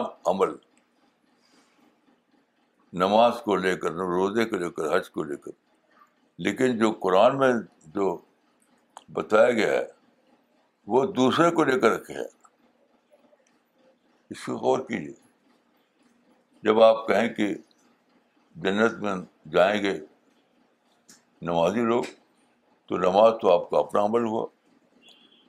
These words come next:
یہ کہا جائے کہ جنت میں جائیں گے روزہ رکھنے والے، تو اپنا عمل ہوگا۔ یہ کہا جائے کہ جنت جائیں گے حج کرنے والے،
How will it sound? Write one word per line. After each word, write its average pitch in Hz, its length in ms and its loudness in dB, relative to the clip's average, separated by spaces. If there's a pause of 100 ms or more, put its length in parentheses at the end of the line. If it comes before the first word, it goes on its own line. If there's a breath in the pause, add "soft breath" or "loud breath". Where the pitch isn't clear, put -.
(720)
یہ 101 140 -2
کہا - 240 2
جائے 101 200 0 (400)
کہ 90 140 -4 (280)
جنت 98 360 -8
میں 95 100 -14
جائیں 95 320 0
گے 80 140 -4 (340)
روزہ 87 240 -2
رکھنے 107 280 2
والے، 101 300 -4 (720)
تو - 180 -4
اپنا 107 340 0
عمل 110 200 0
ہوگا۔ 98 300 -6 (2750)
یہ 101 120 -4
کہا 95 180 2
جائے 98 200 2
کہ 95 120 -6
جنت 92 380 -2
جائیں 95 240 2
گے 82 140 -6 (520)
حج 110 160 -2
کرنے 120 220 2
والے، 113 300 2